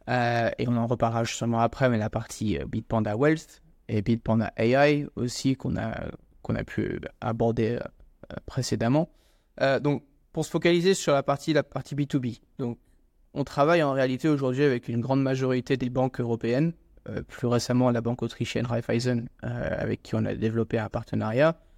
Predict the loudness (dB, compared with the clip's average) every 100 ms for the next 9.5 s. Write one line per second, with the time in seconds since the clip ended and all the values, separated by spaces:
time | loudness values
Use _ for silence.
0 | _ -4 -2 0 -2 -2 0 0 -2 -12
1 | -8 -4 -2 0 0 0 -2 0 -2 -2
2 | -2 0 -2 -2 -2 0 2 4 2 2
3 | -2 -2 -2 0 0 -2 -4 -8 -6 0
4 | 2 2 0 _ _ _ _ _ -2 2
5 | 4 4 2 2 0 0 0 -2 -2 -2
6 | -4 -8 -12 -6 -6 -4 -2 2 2 2
7 | 0 0 0 4 2 2 0 2 2 -2
8 | -4 -4 -4 -6 -10 -12 _ _ -12 -6
9 | -6 -6 -8 -10 -12